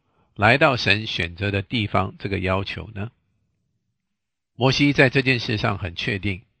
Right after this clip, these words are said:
因为这关系到保守神子民的义。假如没有这样一个确定的立场来敬拜神，以色列人就要分裂了。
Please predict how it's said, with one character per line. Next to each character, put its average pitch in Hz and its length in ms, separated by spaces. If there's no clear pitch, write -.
因 139 180
为 123 140
这 120 180
关 151 320
系 139 160
到 120 220
保 98 280
守 87 220
神 95 300
子 85 240
民 80 180
的 80 160
义。 104 320
假 131 160
如 147 180
没 170 140
有 131 140
这 170 160
样 131 180
一 120 80
个 113 120
确 147 280
定 127 160
的 104 100
立 151 240
场 82 320
来 82 160
敬 104 220
拜 98 160
神， 85 320
以 117 200
色 160 160
列 143 160
人 95 180
就 104 140
要 95 120
分 98 220
裂 95 220
了。 71 160